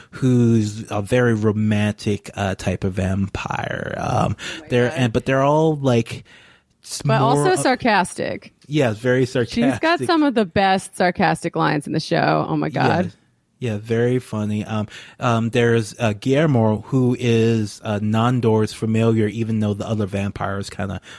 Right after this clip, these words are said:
Speaker 1: push him around and boss him around. He's been the familiar for ten years. He's, he's been promised to be turned to a vampire like Arm-, Armand from Interview with the Vampire, because,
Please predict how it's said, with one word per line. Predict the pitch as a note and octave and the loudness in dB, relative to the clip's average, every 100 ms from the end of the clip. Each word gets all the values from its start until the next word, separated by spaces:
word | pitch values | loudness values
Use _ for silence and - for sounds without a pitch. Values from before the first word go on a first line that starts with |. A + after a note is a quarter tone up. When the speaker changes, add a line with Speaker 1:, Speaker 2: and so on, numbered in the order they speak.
| - | -16
Speaker 1:
push | - A#2+ - | 0 2 4
him | G#2 | 2
around | G2+ G2 G2+ | 4 2 2
and | G2 F#2 | 0 -2
boss | F#2+ G2 F#2+ | -2 -2 -4
him | |
around. | G2 F#2+ F#2 F#2 G2 - - | -2 -2 -2 -4 -8 -12 -20
He's | - B2+ B2 | -6 -4 0
been | D3 | 0
the | D3 | 0
familiar | - B2 B2+ B2+ | 0 2 2 2
for | A#2+ - | 2 -2
ten | - B2+ C3+ | -2 0 2
years. | A#2 A2 A2 G#2 | 2 2 0 -2
He's, | A2 A2+ - - - | -4 -4 -8 -20 -14
he's | A2 | -6
been | A2+ G#2 | -2 -2
promised | - A2+ A2+ A#2+ A#2 - | -2 0 2 2 -2 -4
to | A2+ | -8
be | A2 | -6
turned | - A2 A2+ | -2 -2 0
to | B2 | 0
a | G#2+ | 0
vampire | G#2 G2+ G2+ G2+ G2+ G2 - - - | 0 -2 -2 -2 -2 -4 -8 -20 -4
like | G#2+ G#2+ - | 0 0 0
Arm-, | A#2 G#2+ - | 2 2 0
Armand | A2+ A2+ G#2 G2+ G2+ G#2+ A2 | 0 2 4 2 2 0 -2
from | - - G#2+ G#2+ G2+ G#2 - | -4 0 2 2 2 -4 -4
Interview | A2+ G#2 G#2+ G#2 | -2 0 0 0
with | G2+ | -2
the | G#2 | -4
Vampire, | G2+ G2 G#2 - G#2 G2+ G2 | -4 -4 -4 -4 -2 -2 -4
because, | G2+ G#2+ G2+ F#2+ | -4 -4 -2 -4